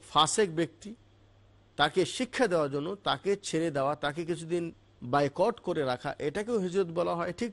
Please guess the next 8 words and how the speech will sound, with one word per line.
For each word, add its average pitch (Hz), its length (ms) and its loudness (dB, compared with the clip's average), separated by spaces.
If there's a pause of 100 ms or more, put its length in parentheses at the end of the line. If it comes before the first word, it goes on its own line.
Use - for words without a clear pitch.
তেমনি 262 360 4 (480)
আল্লাহ 151 480 2
যে 180 320 0
নিষেধ 143 440 -2 (100)
করেছে 185 320 -2
যে 151 140 -2
কাজগুলি 139 520 -2
করাকে 127 480 -4